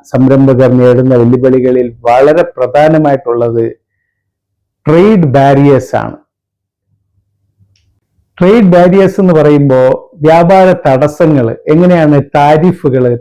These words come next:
താരിഫ് അങ്ങനെയുള്ള ബാരിയേഴ്സ് ആണ് ഉദ്ദേശിക്കുന്നത്. ആ, താരിഫ് എന്ന് പറയുമ്പോ ഇപ്പൊ തന്നെ നമ്മൾ കണ്ടു, ചൈനയും അമേരിക്കയും തമ്മിൽ ഒരു ട്രേഡ് ബാരിയർ, ട്രേഡ്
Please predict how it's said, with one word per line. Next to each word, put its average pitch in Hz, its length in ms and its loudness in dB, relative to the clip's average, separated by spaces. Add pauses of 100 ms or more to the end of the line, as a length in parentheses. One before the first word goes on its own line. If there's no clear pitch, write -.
താരിഫ് 143 500 -2
അങ്ങനെയുള്ള 147 640 0
ബാരിയേഴ്സ് 135 560 0
ആണ് 127 140 -2
ഉദ്ദേശിക്കുന്നത്. 117 760 -8 (760)
ആ, 156 340 2
താരിഫ് 180 500 0
എന്ന് 208 120 0
പറയുമ്പോ 175 380 2
ഇപ്പൊ 175 280 -4
തന്നെ 185 240 0
നമ്മൾ 165 320 0
കണ്ടു, 151 640 0 (140)
ചൈനയും 156 640 0
അമേരിക്കയും 147 580 0
തമ്മിൽ 127 420 0 (520)
ഒരു 143 120 2
ട്രേഡ് 147 460 0
ബാരിയർ, 143 420 2
ട്രേഡ് 151 800 0